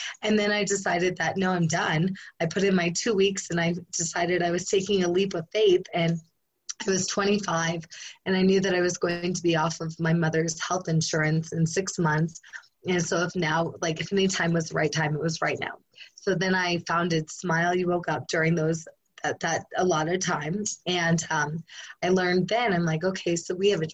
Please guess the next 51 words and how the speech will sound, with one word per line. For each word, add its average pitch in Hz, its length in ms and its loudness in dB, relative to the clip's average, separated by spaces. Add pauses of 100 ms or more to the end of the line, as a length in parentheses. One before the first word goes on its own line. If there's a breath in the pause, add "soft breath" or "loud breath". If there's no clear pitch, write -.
(100)
a 170 100 -2
voice, 175 460 0
like, 175 100 -4
women 208 320 0
have 156 180 -2
a 151 60 -10
voice. - 460 -8
We 214 80 -4
can 262 140 -4
do 277 120 0
whatever 175 340 2
we 160 180 0
want. 180 360 -2
Nobody 214 380 0
needs 208 320 0
to 165 60 -12
give 160 180 0
us 196 140 -2
permission, 175 680 0 (340 loud breath)
shake - 320 0
our 233 140 2
hand, 170 460 2
tell 190 240 0
us 202 180 0
that 202 100 0
we 202 120 6
look 196 280 2
good 185 280 0
doing 170 400 2
it. 165 180 2 (260 loud breath)
Nobody 330 360 4
needs 214 220 4
to 196 100 -4
tell 190 220 0
me 180 180 2
anything. 170 420 2
Like, 165 180 -4
I 202 120 0
can 233 160 -4
just 160 280 0
do 190 200 6
it. 170 100 2 (140)
I 165 200 -2
can 202 120 0
make 165 220 -2
this 160 200 -6
decision 160 580 -2
for 165 120 -2
myself." - 600 -2 (640 loud breath)
And 202 160 4
then, 196 420 2